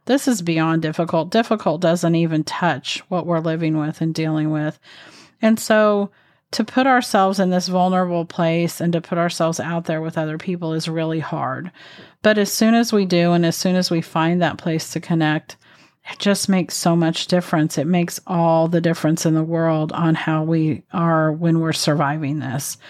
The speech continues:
And the third universal need that I have found makes a difference in moms grieving and healing is that they have a need to, to build or leave a legacy for their child. We want to be sure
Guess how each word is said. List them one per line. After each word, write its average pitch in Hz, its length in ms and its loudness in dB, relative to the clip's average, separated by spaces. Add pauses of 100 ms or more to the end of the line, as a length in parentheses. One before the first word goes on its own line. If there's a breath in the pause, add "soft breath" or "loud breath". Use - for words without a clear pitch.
(1700 loud breath)
And 226 140 4
the 220 100 2
third 220 560 2
universal 208 640 2
need 185 320 0
that 190 140 2
I 185 80 4
have 185 240 0
found 185 500 2
makes 185 300 -2
a 185 40 0
difference 180 540 -2
in 175 420 0
moms 170 440 0
grieving 175 520 0
and 170 200 0
healing 170 520 0 (520 loud breath)
is 196 440 2
that 190 440 0
they 190 320 2
have 185 220 -2
a 196 60 2
need 180 420 0
to, 175 200 -2 (260)
to 185 120 -4
build 190 760 2
or 175 220 0
leave 175 240 2
a 170 80 0
legacy 160 640 -2
for 165 220 -8
their 156 160 -8
child. 165 500 0 (440 loud breath)
We 208 100 2
want 202 380 2
to 220 120 0
be 214 180 2
sure 170 680 -2